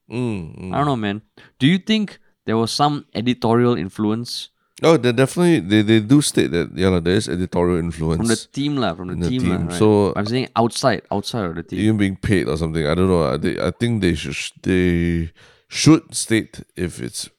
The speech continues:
Speaker 1: it was paid for by
Speaker 2: Yeah,
Speaker 1: anybody.
Speaker 2: they, they feel like, okay, like, they feel like a decent, decent magazine that's been doing this for a while
Speaker 1: Yeah.
Speaker 2: at least.
Speaker 1: Yeah. No, lah, but, but
Speaker 2: Uh,
Speaker 1: something's wrong, lah. I,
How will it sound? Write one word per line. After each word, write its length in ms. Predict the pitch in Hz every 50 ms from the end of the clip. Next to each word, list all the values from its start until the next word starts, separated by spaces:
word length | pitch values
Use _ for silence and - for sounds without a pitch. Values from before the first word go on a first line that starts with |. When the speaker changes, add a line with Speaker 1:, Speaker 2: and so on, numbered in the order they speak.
| - 50
Speaker 1:
it 60 | 90
was 160 | 87 82 82
paid 240 | - - 101 78 -
for 300 | - - 85 85 92 110 _ _ _ _ _ _ _ _ _ _ _ - - -
by 220 | 87 85 82 80
Speaker 2:
Yeah, 60 | 80 82 82
Speaker 1:
anybody. 180 | - - 80 80
Speaker 2:
they, 40 | 82 - 135
they 20 |
feel 280 | - - - 202 202 180
like, 340 | 147 110 92 87 - - - - - _ _ _ -
okay, 180 | - - - 117
like, 140 | 104 90
they 80 | 85 98
feel 360 | 110 - - - 190 208 196 175
like 160 | 131 107 92
a 60 | 92
decent, 600 | 87 90 101 101 - - 117 107 107 107 104 101
decent 380 | 87 98 95 - - 104 101 98
magazine 440 | 95 92 87 95 87 90 98 98 95
that's 120 | 90 87
been 140 | 87 92 85
doing 220 | 90 95 95 98
this 140 | 101 98 -
for 380 | - - 92 87 85 82 82 - _ _ _ _ _ _ _ -
a 60 | 87
while 300 | 92 92 98 98 98 98
Speaker 1:
Yeah. 60 | 90 -
Speaker 2:
at 40 |
least. 380 | 78 87 90 95 - - - -
Speaker 1:
Yeah. 180 | - - - -
No, 180 | 95 110 117 117
lah, 80 | 110
but, 180 | 101 104 101 95
but 180 | 95 98 92 90
Speaker 2:
Uh, 320 | 87 87 87 87 87 92 101 _ _ _ _ _ _ _ _ _ _ _ _
Speaker 1:
something's 380 | - - 110 120 147 151 120 101
wrong, 160 | 98 95 90
lah. 160 | 85 76 71
I, 220 | 76 87 101 98